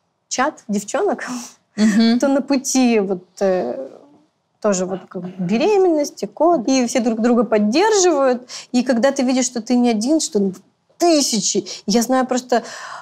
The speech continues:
Speaker 1: Мне почему ещё легче к этому как-то относилась легче, потому что я среди друзей, я знала, что вот у этого ЭКО, вот у этого... Они молчат, вот у этого ЭКО.
Speaker 2: Это очень важно,
Speaker 1: Это
Speaker 2: когда
Speaker 1: очень
Speaker 2: ты видишь,
Speaker 1: важно.
Speaker 2: что у других тоже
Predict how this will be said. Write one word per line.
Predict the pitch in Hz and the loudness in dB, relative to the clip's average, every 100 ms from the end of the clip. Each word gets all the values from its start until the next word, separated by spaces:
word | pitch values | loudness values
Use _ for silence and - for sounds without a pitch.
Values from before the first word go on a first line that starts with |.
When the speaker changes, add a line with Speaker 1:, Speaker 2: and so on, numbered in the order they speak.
| _ | _
Speaker 1:
Мне | 233 254 | 2 2
почему | 269 294 | 0 0
ещё | 277 - | 0 0
легче | 277 415 - | 0 -2 -2
к | 277 | -2
этому | 226 214 202 | -2 -2 -2
как-то | 196 - 202 | -2 0 0
относилась | 202 233 - 494 392 | 0 -2 2 2 2
легче, | 233 208 - | -2 -4 -6
потому | 214 214 | -8 -4
что | 214 | 0
я | 226 214 - | 0 0 -6
среди | - 214 220 | -4 -2 0
друзей, | 214 220 220 285 381 | 0 -2 0 2 2
я | |
знала, | 254 208 202 | 2 0 0
что | 196 202 | -2 -6
вот | 349 - | -6 0
у | 370 | 2
этого | 320 294 277 269 | 2 -2 -2 -4
ЭКО, | 269 262 | -2 -2
вот | 247 359 370 | 0 0 2
у | |
этого... | 311 - | 0 0
Они | 240 320 | 0 2
молчат, | 403 415 - 294 294 - - _ _ | 2 0 -2 -2 -2 -10 -20 _ _
вот | - - | -10 0
у | 392 | 4
этого | 349 359 277 277 262 | 4 0 -2 0 0
ЭКО. | - 240 | 0 0
Speaker 2:
Это | 240 233 | 2 2
очень | 277 247 226 214 | 4 2 2 2
важно, | 196 226 320 220 | 4 2 2 2
Speaker 1:
Это | 247 | 2
Speaker 2:
когда | 262 240 214 | 4 4 2
Speaker 1:
очень | 226 | 4
Speaker 2:
ты | 208 | 2
видишь, | 190 202 220 196 | 4 2 0 0
Speaker 1:
важно. | 190 | 0
Speaker 2:
что | 196 | 2
у | 196 | 2
других | 190 202 190 240 247 | 2 2 2 -2 -2
тоже | - 226 220 196 233 339 | 2 4 4 2 2 2